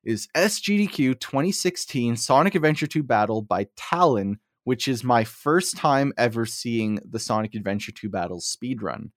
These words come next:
I had, I, as soon as I saw it on the list, I'm like, "Oh my God, I love this game. I have to watch what, what they do."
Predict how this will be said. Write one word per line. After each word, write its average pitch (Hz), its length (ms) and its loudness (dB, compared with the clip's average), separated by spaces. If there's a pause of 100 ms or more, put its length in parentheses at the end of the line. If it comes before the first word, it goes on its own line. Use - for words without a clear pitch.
(260)
I 113 140 6
had, 117 240 2 (100)
I, 127 300 6 (120)
as 147 120 -4
soon 165 100 4
as 180 100 4
I 170 40 -2
saw 127 320 6
it 113 40 2
on 107 120 0
the 107 80 -2
list, - 180 0
I'm 110 80 -2
like, 104 140 -4
"Oh 151 100 6
my 131 140 6
God, 98 180 6
I 98 60 4
love 101 160 0
this 101 160 -10
game. 98 160 -4
I - 20 -6
have 101 180 -2
to 95 80 -8
watch 80 280 -6
what, - 140 -10 (100)
what 104 180 -6
they 92 80 -6
do." - 240 -12